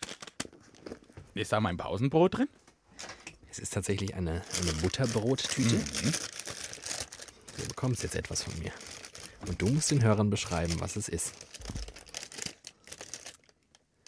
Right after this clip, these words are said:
Speaker 1: <laughs> Es ist, also es sieht aus, also es ist Plastik.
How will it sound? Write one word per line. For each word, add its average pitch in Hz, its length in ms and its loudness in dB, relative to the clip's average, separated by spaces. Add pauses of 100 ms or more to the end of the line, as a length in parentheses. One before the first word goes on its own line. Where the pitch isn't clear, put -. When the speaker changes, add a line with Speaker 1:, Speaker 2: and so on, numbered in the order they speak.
(640)
Speaker 1:
<laughs> - 280 0 (880)
Es - 120 -6
ist, - 420 -4 (880)
also 107 200 -2 (100)
es - 120 -4
sieht - 240 -4
aus, 101 480 2 (480)
also 113 140 4
es 98 60 0
ist 95 80 -10
Plastik. - 600 -2